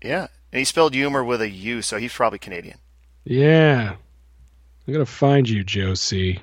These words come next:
Speaker 1: So he likes the American, but not the Canadian.
Speaker 2: Hmm. Something up there. That's not you, is it? You didn't write that, did you?
Speaker 1: No, it's not me. I don't spell humor wrong.
Speaker 2: Oh, all right.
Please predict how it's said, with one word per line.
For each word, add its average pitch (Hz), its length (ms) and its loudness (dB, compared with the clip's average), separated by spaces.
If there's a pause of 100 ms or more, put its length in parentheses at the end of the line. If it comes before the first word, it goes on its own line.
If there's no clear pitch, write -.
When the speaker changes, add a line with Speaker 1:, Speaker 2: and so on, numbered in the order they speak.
(120)
Speaker 1:
So - 120 -6
he 113 80 -2
likes 143 280 0
the 135 100 0
American, 123 400 0
but 104 80 -12
not 107 260 0
the - 60 -16
Canadian. 101 480 -10 (760)
Speaker 2:
Hmm. 117 760 4 (1800)
Something 151 460 4
up 123 220 4
there. 98 300 0 (100)
That's 175 160 6
not 226 160 8
you, 147 240 6
is 117 100 0
it? 123 140 -2 (100)
You 196 100 6
didn't 175 200 6
write 127 240 -2
that, 117 160 -2
did 123 160 2
you? 127 260 2
Speaker 1:
No, 113 240 -2
it's - 160 -6
not 90 180 -8
me. 90 180 -12 (640)
I 120 100 2
don't 143 160 2
spell 135 240 0
humor 120 360 -4
wrong. 92 300 -4 (760)
Speaker 2:
Oh, 110 240 -6 (340)
all 123 80 -2
right. 104 280 -2